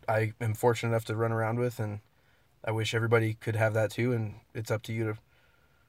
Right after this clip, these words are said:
just get out there and pay the five hundred dollar fee, and, <laughs> and you can be Tyler's friend. And the, it's worth the fee, guys. Get out there, and not necessarily to Tyler, 'cause he's my friend now, and you guys can all stay away from him, but,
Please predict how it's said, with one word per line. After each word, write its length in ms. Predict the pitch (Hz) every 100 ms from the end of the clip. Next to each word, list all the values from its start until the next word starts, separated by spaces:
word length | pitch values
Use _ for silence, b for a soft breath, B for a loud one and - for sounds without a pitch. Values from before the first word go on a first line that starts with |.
| _ -
just 280 | 120 - -
get 140 | 110
out 160 | 113 113
there 200 | 127 120
and 160 | 110 104 b b - _ _ -
pay 120 | 120
the 80 | 120
five 200 | 117 117
hundred 160 | 120 117
dollar 160 | 117
fee, 400 | 113 120 123 135
and, 340 | 123 107 - -
<laughs> 960 | 285 - 349 294 277 247 226 285 - -
and 100 | 175
you 80 |
can 220 | 143 160 139
be 140 | 139
Tyler's 340 | 127 135 131 131
friend. 340 | - 127 165
And 140 | 151 113 - B 226 156
the, 480 | 127 127 123 127 113 - - _ _ _ -
it's 200 | 143 -
worth 260 | 131 160 165
the 80 |
fee, 240 | 151 147 214
guys. 340 | 123 113 127
Get 160 | - 127
out 220 | 156 208
there, 200 | 147 123
and 140 | 120 113 -
not 220 | 147 175
necessarily 360 | 185 - 160 131
to 40 |
Tyler, 360 | 131 127 120 117
'cause 160 | 117
he's 120 | 120 113
my 160 | 120
friend 220 | 117 131
now, 140 | 131 123
and 120 | 110
you 80 | 104
guys 180 | 110 110
can 100 | 110
all 200 | 110 104 b b
stay 220 | - -
away 180 | 110 107
from 120 | 117 127
him, 100 | 127
but, 180 | 101